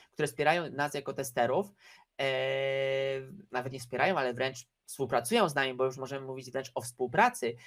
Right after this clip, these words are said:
a nie tylko o, y, o wspieraniu, y, pracy, pracy testera. Okej? Więc tu widzimy tak, y, y, tak, tak wyglądają takie narzędzia. No i teraz o co tutaj chodzi? No oczywiście chodzi o to, abyście,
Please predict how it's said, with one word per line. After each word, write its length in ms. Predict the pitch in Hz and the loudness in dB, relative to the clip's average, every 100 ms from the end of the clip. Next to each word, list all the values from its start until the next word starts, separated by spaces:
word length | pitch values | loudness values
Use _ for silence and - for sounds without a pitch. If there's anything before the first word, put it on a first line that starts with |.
| - - | -20 -6
a 80 | 131 | -2
nie 160 | 156 | -2
tylko 380 | 196 143 143 160 | 0 0 0 0
o, 260 | 120 139 - _ - - - | 4 4 4 _ -20 -14 -6
y, 100 | 135 | 2
o 160 | 127 131 | 4 4
wspieraniu, 580 | - 135 120 107 98 - _ _ _ _ _ - | 2 0 2 2 -4 -16 _ _ _ _ _ -8
y, 60 | |
pracy, 480 | 123 127 127 - 120 | 2 2 2 0 -2
pracy 320 | 120 120 - | 2 0 0
testera. 460 | - 117 - - - _ _ _ | -10 -12 -8 -10 -10 _ _ _
Okej? 340 | 147 196 269 - _ _ - | 2 2 2 -8 _ _ -12
Więc 220 | 135 - | -10 -2
tu 100 | 196 | -2
widzimy 380 | 165 151 151 147 | -2 -6 -4 -2
tak, 300 | 160 156 - | 0 0 -2
y, 60 | - 131 131 127 131 - _ _ _ _ _ _ _ _ _ _ _ _ _ _ - | -2 2 4 2 0 -6 _ _ _ _ _ _ _ _ _ _ _ _ _ _ -4
y, 240 | 127 127 123 | -2 0 4
tak, 300 | 170 - - - | 2 2 -8 0
tak 200 | 147 143 | 0 0
wyglądają 340 | 131 131 139 | -2 0 0
takie 180 | 139 127 | -2 -4
narzędzia. 380 | 123 131 156 151 | -4 -2 -4 -2
No 100 | 147 | -2
i 80 | |
teraz 280 | 147 151 151 - | 2 4 4 2
o 80 | |
co 120 | 160 156 | -4 -2
tutaj 200 | 156 147 | -2 0
chodzi? 260 | 123 117 | 2 0
No 80 | 147 | -2
oczywiście 340 | 196 202 202 | -4 -6 -6
chodzi 280 | 196 180 185 | -4 -4 -2
o 120 | - | -4
to, 100 | 131 | 2
abyście, 460 | 156 156 151 156 160 | 2 2 -2 0 0